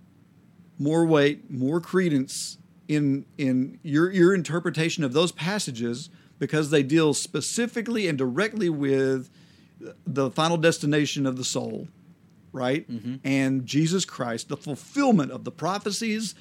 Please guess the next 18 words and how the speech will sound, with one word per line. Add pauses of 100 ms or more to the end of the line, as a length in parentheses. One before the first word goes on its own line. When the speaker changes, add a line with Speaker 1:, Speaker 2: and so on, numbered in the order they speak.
(180)
Speaker 1:
foretold (340)
in
allegory
and
shadow (300)
and
types (380)
in
the
Old
Testament. (380)
So
you
wouldn't (580)
take
an
Old
Testament